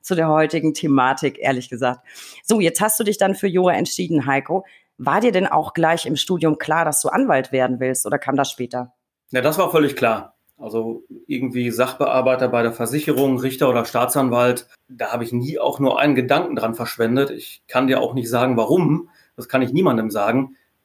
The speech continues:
Speaker 2: Das war einfach so. Ja, ich hatte auch vom Jurastudium vorher keine Vorstellung, was man damit macht. Ich denke auch, dass vielleicht mit dem Jurastudium die meisten eher so den Anwaltsberuf verbinden, wenn sie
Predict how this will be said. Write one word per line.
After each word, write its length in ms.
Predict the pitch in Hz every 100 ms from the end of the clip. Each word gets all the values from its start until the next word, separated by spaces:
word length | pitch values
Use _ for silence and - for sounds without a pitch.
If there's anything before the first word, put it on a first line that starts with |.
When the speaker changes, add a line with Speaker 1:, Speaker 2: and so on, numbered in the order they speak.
| - -
Speaker 2:
Das 240 | 120 -
war 200 | 135 147
einfach 320 | 117 110 104
so. 320 | 110 101 85 _ _ _ _
Ja, 220 | 104 110 117
ich 180 | -
hatte 200 | 120 120
auch 140 | - -
vom 220 | 117 104
Jurastudium 720 | 127 139 123 - 131 123 117
vorher 400 | - 123 123 117 - - _
keine 260 | - 107 110
Vorstellung, 720 | - - 156 - 120 113 110
was 220 | 110 -
man 100 | 123
damit 220 | 107 107 104
macht. 280 | 113 - -
Ich 100 | -
denke 280 | 113 127
auch, 140 | 120 120
dass 160 | 117
vielleicht 300 | - 107 113
mit 80 | 123
dem 120 | 110
Jurastudium 680 | 104 117 123 - 123 120 113 - - _
die 80 | 107
meisten 580 | 101 113 123 127 123 117 _ _ -
eher 180 | 120 123
so 100 | 120
den 140 | 113
Anwaltsberuf 960 | 110 147 143 127 - 120 117 123 123 - 123
verbinden, 640 | - 113 117 123 135 117
wenn 160 | 117
sie 280 | 113 117 113